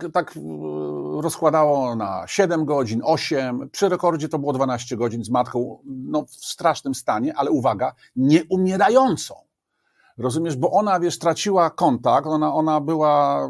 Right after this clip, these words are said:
po tym schodku parkinsonowskim i ciągle coś tam się działo z tymi funkcjami psychomotorycznymi. Ona się przewracała, poobijała się, ale, wiesz, siedziała, wiesz, na tym, na, na tym wózeczku, na tym sorze, a ja siedziałem, e,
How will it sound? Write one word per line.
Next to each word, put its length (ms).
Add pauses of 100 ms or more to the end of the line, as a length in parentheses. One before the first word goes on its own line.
(140)
po 100
tym 160
schodku 400
parkinsonowskim 720
i 60
ciągle 340
coś 160
tam 140
się 120
działo 300 (260)
z 60
tymi 180
funkcjami 520
psychomotorycznymi. 920
Ona 120
się 120
przewracała, 640
poobijała 580
się, 180 (340)
ale, 160
wiesz, 140
siedziała, 480
wiesz, 220
na 100
tym, 440
na, 60
na 140
tym 180
wózeczku, 380
na 100
tym 160
sorze, 300
a 60
ja 100
siedziałem, 360
e, 60